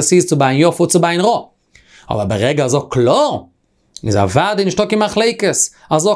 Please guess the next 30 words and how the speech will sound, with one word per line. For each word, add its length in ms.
קלאר, 220
אז 120
ער 80
איז 240
נישט 480
מבטל 500
זיין 180
זכות 340
אין 80
שטוב, 240
מיט 120
רב 140
אליעזר 240
רעכט 220
מועד 200
אין 100
דער 160
נשיא 180
אסור. 380
און 100
דער 80
מאן 140
זאגן, 240
קלאר, 220
אז 100
ער 80
יא 260
מבטל 460
זיין 140
זכות 240